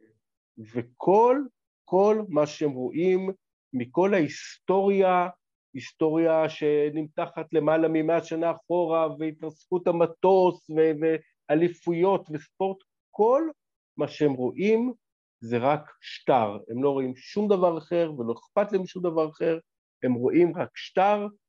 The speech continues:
וכל אחד מהם רוצה, אה, ב-, מבחינתו, אה, כל אחד דן האם הוא רוצה, אה, לקבל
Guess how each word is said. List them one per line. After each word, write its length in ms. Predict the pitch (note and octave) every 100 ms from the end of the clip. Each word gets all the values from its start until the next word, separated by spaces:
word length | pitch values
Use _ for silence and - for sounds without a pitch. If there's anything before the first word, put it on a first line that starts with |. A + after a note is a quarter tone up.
| _ _ -
וכל 280 | B2 D3+
אחד 240 | D3 - C3+
מהם 180 | C#3 C#3
רוצה, 560 | C3 B2+ - C3+ C3+ -
אה, 180 | B2 A#2+ A#2+
ב-, 280 | A#2+ A#2+ A#2 A#2 _ _ _ _ _ _ _ -
מבחינתו, 880 | C3+ C3+ - D3 B2+ - E3 C3 - _ _ _ -
אה, 800 | B2 A#2+ A#2+ A#2+ A#2 A#2 A#2 A#2+ A#2+
כל 180 | - D#3
אחד 240 | D3 C3+
דן 300 | B2 D3 D3+
האם 360 | C3 C3+ C#3 E3+
הוא 180 | E3+ E3
רוצה, 680 | C#3 - - D3+ D3+ D3 C#3+
אה, 160 | C3 B2+
לקבל 640 | C3 - B2 C#3+ D3 C3+